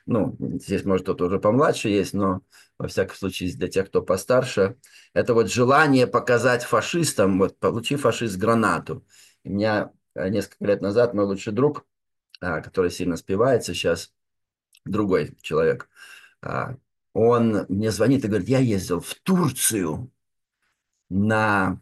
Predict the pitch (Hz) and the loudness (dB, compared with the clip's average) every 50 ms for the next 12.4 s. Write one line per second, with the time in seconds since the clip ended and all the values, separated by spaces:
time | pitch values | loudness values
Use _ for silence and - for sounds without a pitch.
0 | _ - - 101 95 87 90 117 113 - 95 92 - - - 95 87 90 92 90 | _ -8 -2 -2 -2 2 2 0 0 0 -6 -10 -8 -2 0 0 0 2 -2 -2
1 | 87 - - 82 85 - - - - _ - 139 151 147 - 160 147 143 143 - | -2 -2 -6 -8 -8 -10 -12 -20 -16 _ 0 0 0 2 2 4 4 4 4 2
2 | - 180 180 160 139 - 147 120 123 110 110 120 131 139 127 110 110 101 - - | 2 2 2 2 2 2 2 2 2 4 4 4 6 6 4 2 0 0 -2 -2
3 | - - - - - - - - - - _ _ _ _ _ _ - - _ _ | -2 -2 -2 -2 -6 -8 -12 -14 -16 -20 _ _ _ _ _ _ -20 -20 _ _
4 | - 98 107 117 113 - - 92 90 90 90 - - 95 98 92 85 85 92 95 | -2 0 2 2 2 2 2 2 2 2 2 2 2 4 4 4 2 0 -4 -4
5 | _ _ _ _ - - 104 117 131 139 131 120 98 - - - 110 117 117 110 | _ _ _ _ -6 -2 2 4 6 6 4 4 2 -2 -4 -2 2 4 6 6
6 | 110 104 101 101 87 - - 101 92 95 92 - - 110 113 - - 104 104 - | 8 8 6 6 4 2 2 2 2 2 2 -2 0 0 0 0 2 -2 -2 0
7 | 113 113 110 107 - 98 76 - - 117 107 95 90 90 101 107 101 95 107 107 | 0 0 0 0 -2 -6 -10 -6 -4 -4 -2 -2 -2 2 2 2 2 2 2 2
8 | 104 98 90 90 87 - - 80 - - 98 104 98 98 - - 98 95 90 92 | 4 4 4 2 0 -2 -6 -10 -6 -4 -2 0 0 -2 -4 -6 -4 -4 -4 -4
9 | 95 - 117 117 113 - - - 87 87 85 - _ - - _ _ - 82 120 | -4 -4 -4 -4 -4 -4 -2 -2 0 0 -2 -4 _ -16 -20 _ _ -6 -2 0
10 | 123 139 131 135 139 127 117 113 120 117 104 95 92 - - - 92 87 92 - | 2 2 4 4 4 4 4 4 4 4 2 2 0 -2 -4 -2 -2 -2 -2 0
11 | - 95 87 87 87 85 - 85 87 85 - - 85 127 117 113 127 120 107 98 | 2 2 4 4 2 0 0 -4 -4 0 -2 -2 2 2 2 2 4 2 4 2
12 | 104 - - - 98 95 95 92 | 2 0 0 2 4 4 4 2